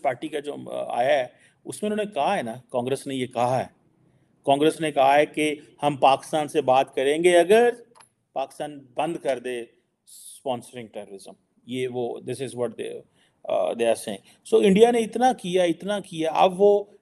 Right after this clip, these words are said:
कह रहे हैं कि जो भी होगा हम इसमें घुस के मारेंगे, हम ये करेंगे सारा कुछ। So अब ये चीज़ें हैं, ये, अ, it's a very, very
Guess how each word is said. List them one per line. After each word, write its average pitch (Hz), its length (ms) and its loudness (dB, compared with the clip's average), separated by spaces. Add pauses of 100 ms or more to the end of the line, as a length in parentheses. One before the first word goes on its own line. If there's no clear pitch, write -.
कह 165 80 -2
रहे 170 120 0
हैं 180 100 -2
कि 175 180 -4
जो 139 220 -4
भी 160 120 -4
होगा 139 260 0
हम 127 340 -4
इसमें 151 340 -12
घुस 113 180 -18
के 120 160 -12
मारेंगे, 107 440 -14
हम 110 260 -12
ये 113 100 -12
करेंगे 104 380 -10
सारा 92 260 -16
कुछ। - 920 -20
So 226 100 -4
अब 196 140 -2
ये 208 160 2
चीज़ें 160 360 -2
हैं, 214 320 -6
ये, 165 460 0 (100)
अ, 139 440 4 (500)
it's 131 120 -8
a 117 140 -8
very, 139 340 2
very 139 580 2